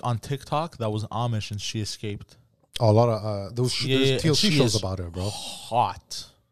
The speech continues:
Speaker 2: I know. a lot
Speaker 1: Like
Speaker 2: of them. It's like the Amish, yeah, the Amish. It's like their own community. Like, uh, they don't have
Speaker 1: Hop in
Speaker 2: phones.
Speaker 1: my
Speaker 2: They,
Speaker 1: chariot,
Speaker 2: they
Speaker 1: baby.
Speaker 2: believe, like,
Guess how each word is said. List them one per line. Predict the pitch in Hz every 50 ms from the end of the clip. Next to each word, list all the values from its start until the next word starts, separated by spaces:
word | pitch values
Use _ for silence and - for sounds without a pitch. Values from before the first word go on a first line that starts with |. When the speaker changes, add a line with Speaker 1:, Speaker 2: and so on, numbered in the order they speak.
| _ _ _ _ _ _ - 107
Speaker 2:
I | 90 87
know. | 87 90
a | 85
lot | 82
Speaker 1:
Like | 90 107 98 90
Speaker 2:
of | 85
them. | 85 85 - - _ _ _ _ _ _ _ _ _ _ _ _ -
It's | 165 -
like | 247 254
the | - 254 247
Amish, | 254 262 233 143 123 -
yeah, | 175 160 139
the | 139
Amish. | 156 165 151 120 - - 120
It's | 107 -
like | 127 117 120
their | 120 139 151
own | 185 185
community. | - 190 202 202 - - - - - -
Like, | - 139 135 135 151
uh, | 143 139 135 131 127 123 117 - - - -
they | - 131
don't | 131 156 165 170
have | 170 147 - -
Speaker 1:
Hop | 139 151 156
in | 160
Speaker 2:
phones. | 165 156
Speaker 1:
my | 143 147 139
Speaker 2:
They, |
Speaker 1:
chariot, | - - - 156 147 147 131 120 -
Speaker 2:
they | 175 180
Speaker 1:
baby. | 123 117
Speaker 2:
believe, | - 180 190 208 240 240 175 175
like, | 196 190 185 -